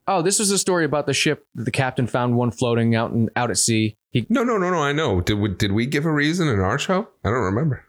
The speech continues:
Speaker 1: No, we didn't have a theory. I-, if I made one, it would have been The Matrix.
Speaker 2: Oh, oh, that's right, that's right.
Speaker 1: But this theory right here is from Skinny Bob.
Speaker 2: Skinny Bob.
Speaker 1: So here's what he has to say about it.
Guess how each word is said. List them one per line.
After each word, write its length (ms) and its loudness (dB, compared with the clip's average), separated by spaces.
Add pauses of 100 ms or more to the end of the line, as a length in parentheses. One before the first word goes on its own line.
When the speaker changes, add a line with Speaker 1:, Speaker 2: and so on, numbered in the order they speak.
(140)
Speaker 1:
No, 180 2
we 120 2
didn't 140 2
have 100 2
a 20 2
theory. 500 0
I-, 220 0
if 160 0
I 120 0
made 240 2
one, 120 2
it 60 2
would 120 2
have 60 0
been 160 2
The 60 4
Matrix. 600 -2 (280)
Speaker 2:
Oh, 260 4 (280)
oh, 160 2
that's 240 0
right, 200 2
that's 220 -8
right. 160 -4 (160)
Speaker 1:
But 180 0
this 200 0
theory 260 2
right 160 2
here 140 4
is 100 0
from 180 0
Skinny 280 0
Bob. 340 -2 (120)
Speaker 2:
Skinny 240 -2
Bob. 280 2 (360)
Speaker 1:
So 180 0
here's 260 2
what 100 2
he 60 2
has 160 2
to 80 0
say 220 0
about 240 -4
it. 40 -18